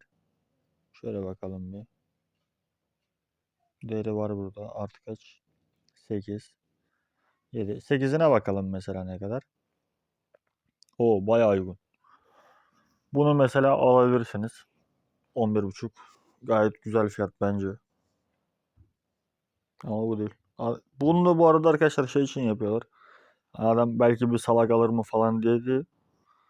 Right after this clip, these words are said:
Adam güzel yere tezgah kurmuş. Tezgahın yerini tutmak için böyle bir şey yapıyorlar. E, siz de yapabilirsiniz. Şuraya da bakalım son olarak. Artı yediler de bu fiyatlar işte arkadaşlar. Görebilirsiniz de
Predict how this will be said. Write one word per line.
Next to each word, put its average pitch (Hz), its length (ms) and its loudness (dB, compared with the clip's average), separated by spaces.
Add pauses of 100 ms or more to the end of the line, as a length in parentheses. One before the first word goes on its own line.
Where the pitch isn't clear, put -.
(340)
Adam 131 320 0
güzel 139 300 2
yere 110 180 4
tezgah 98 480 -2
kurmuş. 123 320 -10
Tezgahın 127 480 2
yerini 127 240 0
tutmak 131 360 -6
için 101 280 -8
böyle 95 180 -6
bir 92 60 -14
şey - 200 -16
yapıyorlar. 101 400 -10 (360)
E, 139 80 -14
siz 143 240 -2
de 123 60 6
yapabilirsiniz. 101 680 -4 (1160)
Şuraya 135 280 -2
da 117 100 2
bakalım 107 360 -4
son 98 100 -14
olarak. 104 320 -6
Artı 139 300 2
yediler 127 280 2
de 127 100 4
bu 135 80 -2
fiyatlar 104 380 -4
işte 98 200 -8
arkadaşlar. 98 360 -10
Görebilirsiniz 107 720 -4
de 95 40 -10